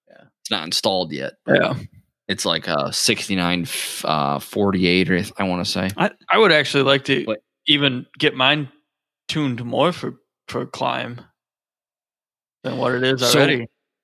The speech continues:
Speaker 2: Or is there a negative?
Speaker 1: Yeah, so is there a negative?
Speaker 2: Yeah.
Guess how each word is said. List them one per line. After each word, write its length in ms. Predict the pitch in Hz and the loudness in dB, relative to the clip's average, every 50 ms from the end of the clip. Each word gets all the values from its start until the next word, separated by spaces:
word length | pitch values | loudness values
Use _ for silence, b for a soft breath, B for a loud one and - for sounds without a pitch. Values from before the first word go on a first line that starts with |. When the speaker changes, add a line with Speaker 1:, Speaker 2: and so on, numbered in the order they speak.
| _ _ _ _ - | _ _ _ _ -6
Speaker 2:
Or 80 | 139 127 | -4 -4
is 120 | 120 117 | -4 -2
there 140 | 127 127 123 | -2 -2 -2
a 20 | 120 | -2
negative? 460 | 120 123 120 123 127 - 120 120 117 | -2 -2 0 0 2 2 0 0 -2
Speaker 1:
Yeah, 60 | 139 | 0
so 420 | 123 - 170 165 156 147 135 - _ _ _ _ _ _ _ _ _ _ _ _ _ _ _ _ _ _ _ _ _ _ _ _ _ _ _ _ _ _ _ _ _ _ | 2 2 4 4 2 0 -2 -6 _ _ _ _ _ _ _ _ _ _ _ _ _ _ _ _ _ _ _ _ _ _ _ _ _ _ _ _ _ _ _ _ _ _
is 100 | - 127 | -4 0
there 160 | 117 135 123 120 | 2 2 2 2
a 40 | 113 | 2
negative? 480 | 117 113 117 143 151 - - - - - _ _ _ - | 2 2 2 0 -2 -4 -6 -10 -14 -20 _ _ _ 0
Speaker 2:
Yeah. 260 | 135 131 - - | 0 2 2 0